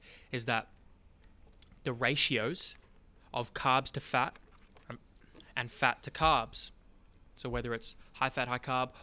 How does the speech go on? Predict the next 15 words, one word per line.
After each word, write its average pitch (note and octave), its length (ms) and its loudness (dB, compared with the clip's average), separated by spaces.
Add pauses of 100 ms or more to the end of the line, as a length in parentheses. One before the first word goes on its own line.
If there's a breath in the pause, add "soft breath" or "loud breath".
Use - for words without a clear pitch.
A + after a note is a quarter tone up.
(100)
or, A2+ 220 -4 (500 soft breath)
uh, G#2+ 200 -6
hi-, - 160 -10 (280)
low, C3 220 0 (140)
low B2+ 200 0
fat, B2 340 0
high B2+ 220 -2
carb, C3 400 4
when B2+ 160 -4
you're B2+ 80 -6
in A#2+ 80 -6
a A#2 40 -10
deficit, C3+ 520 -2 (800 soft breath)
is B2 160 -4
negligible. B2+ 720 -4